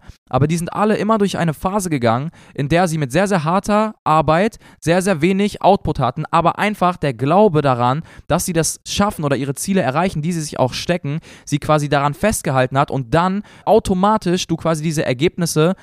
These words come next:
anziehen kannst. Dann hat er auch noch mal kurz in diesem Bereich oder in, äh, in diesem Kontext aufs, ist noch mal aufs Gesetz der Anziehung drauf eingegangen,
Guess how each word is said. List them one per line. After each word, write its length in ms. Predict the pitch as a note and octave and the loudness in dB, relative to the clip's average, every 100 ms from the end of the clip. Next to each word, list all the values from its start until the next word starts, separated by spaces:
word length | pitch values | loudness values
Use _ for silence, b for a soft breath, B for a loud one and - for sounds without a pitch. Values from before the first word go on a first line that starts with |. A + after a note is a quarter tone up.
| B | B
anziehen 420 | G3 A3+ - C3+ | 0 0 -2 -2
kannst. 460 | - G#2+ F#2 - - | -2 -2 -4 -12 -8
Dann 100 | A2+ | -2
hat 120 | D3 | 2
er 80 | F3 | 2
auch 140 | E3+ | 2
noch 120 | F3 E3 | 0 -4
mal 100 | D#3+ | -4
kurz 340 | - G3 - | 2 2 2
in 80 | D3 | -4
diesem 220 | E3+ F3 | -4 -2
Bereich 420 | D3+ D3 D#3+ E3 | 0 2 2 0
oder 120 | C#3 | 0
in, 200 | B2+ B2 | -2 -4
äh, 240 | - A#2 A2 | -4 -2 -2
in 80 | B2 | -4
diesem 180 | D3 | -6
Kontext 420 | D3+ D#3+ E3+ D#3+ - | -2 0 0 -2 -2
aufs, 300 | B2+ A#2+ - | -2 -2 -6
ist 240 | B2 - | -6 -4
noch 140 | C#3 | -4
mal 80 | C#3+ | -2
aufs 180 | C3 - | -2 -4
Gesetz 260 | A#2 D3 - | -4 -4 -4
der 120 | C3+ | -4
Anziehung 500 | D#3 - F3+ F#3 E3 | -4 -4 -4 -4 -4
drauf 220 | D3 D3+ | -2 -2
eingegangen, 440 | D#3 E3 D3+ F3+ | -4 -2 -2 -2